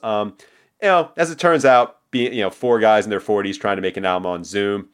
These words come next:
not particularly easy to do, so they reduce it to a duo, and now it is, um,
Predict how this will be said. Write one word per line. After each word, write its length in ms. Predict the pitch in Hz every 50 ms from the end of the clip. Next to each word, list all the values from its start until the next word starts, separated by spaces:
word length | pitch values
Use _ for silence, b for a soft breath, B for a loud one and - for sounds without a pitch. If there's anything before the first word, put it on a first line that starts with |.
| _ _ -
not 200 | 123 131 123 123
particularly 360 | - 131 117 - 113 101 98
easy 300 | 95 98 90 92 95 87
to 100 | - _
do, 360 | - 107 120 120 117 113 117
so 400 | 113 - 110 101 98 95 95 92
they 400 | 90 92 90 90 90 87 87 90
reduce 380 | 87 92 92 90 101 98 95 -
it 100 | 98 -
to 120 | - 95 92
a 60 | 85
duo, 440 | 82 120 139 147 139 135 127 127 123
and 160 | 104 110 104
now 340 | 113 113 113 110 110 110 107 -
it 200 | 113 104 101 -
is, 320 | 101 101 98 98 95 - _ b b b b b b b b b - _ _ -
um, 560 | 139 113 104 101 101 98 98 98 104 113